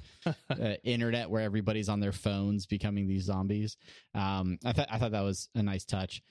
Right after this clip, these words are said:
Speaker 2: Um, but after, you know, that first episode, it kind of just rolls into that same episodic, "What are we gonna do tonight, Pinky?"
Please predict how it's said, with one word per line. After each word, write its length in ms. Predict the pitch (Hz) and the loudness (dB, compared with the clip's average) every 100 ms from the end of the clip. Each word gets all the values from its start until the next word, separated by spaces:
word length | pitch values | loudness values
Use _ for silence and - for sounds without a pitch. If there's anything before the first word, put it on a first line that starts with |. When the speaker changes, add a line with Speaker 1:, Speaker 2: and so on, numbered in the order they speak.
| _ - | _ -4
Speaker 2:
Um, 220 | 113 120 | 0 2
but 160 | 123 151 | 2 2
after, 600 | 160 160 151 127 117 110 _ - | -2 0 0 0 -2 -4 _ -4
you 140 | 117 | -2
know, 140 | 107 104 | 0 0
that 180 | 98 | -2
first 260 | - 107 - | -4 -4 -4
episode, 320 | 98 - 104 | -6 -4 -4
it 80 | 90 | -4
kind 180 | - 104 | -4 -2
of 60 | |
just 160 | 95 95 | -2 -4
rolls 320 | 98 98 95 | -4 -2 -2
into 280 | 98 92 101 | -4 -4 -6
that 240 | 98 92 - | -6 -8 -10
same 360 | - 110 101 95 | -8 -4 -4 -4
episodic, 800 | 107 104 - 110 98 104 101 - _ _ _ _ _ | -2 -2 -2 -2 -2 -2 -4 -10 _ _ _ _ _
"What 180 | 90 90 | 0 2
are 20 | |
we 120 | 101 110 | 2 0
gonna 180 | 120 | 0
do 140 | 120 127 | 0 -2
tonight, 420 | - 170 175 - | 0 0 -2 -2
Pinky?" 600 | - 104 110 117 123 127 | 0 0 -2 -2 -2 -4